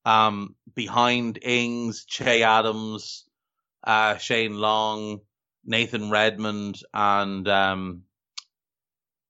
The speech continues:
Michael Obafemi. I, I think that's a good attack. I think it's got depth, it's got options,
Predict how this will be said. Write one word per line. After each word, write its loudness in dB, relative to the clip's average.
Michael 2
Obafemi. 0
I, 2
I 2
think -6
that's 2
a -8
good -2
attack. 0
I -14
think -12
it's -18
got -8
depth, 0
it's -20
got -10
options, -6